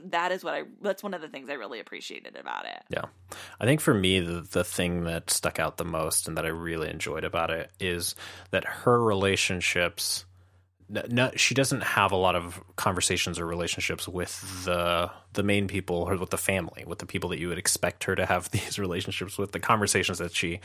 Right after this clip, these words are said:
Speaker 2: has the most in this movie are with, like, Sean Harris as the, you
Speaker 1: The
Speaker 2: know,
Speaker 1: help.
Speaker 2: the, the, yeah, the cook, and then Timothy Spall as, like, the master of the house kind of si-, like, situation, like,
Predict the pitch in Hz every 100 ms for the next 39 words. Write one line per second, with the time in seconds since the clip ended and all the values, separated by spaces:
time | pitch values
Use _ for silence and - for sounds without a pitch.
0 | - - - - 90 85 - 98 143 127
1 | - 90 87 - 85 82 85 85 87 85
2 | 85 80 - 78 - - - - - 92
3 | 80 - 98 90 - - 92 82 - 82
4 | 82 80 76 71 - 156 76 220 180 69
5 | - - _ - 85 69 - - 76 85
6 | 80 - 101 - - 87 85 82 82 95
7 | - 87 - - - 85 85 85 82 82
8 | 78 82 - 82 80 - 80 78 92 180
9 | - - 85 78 - - 82 101 90 90
10 | 85 85 80 82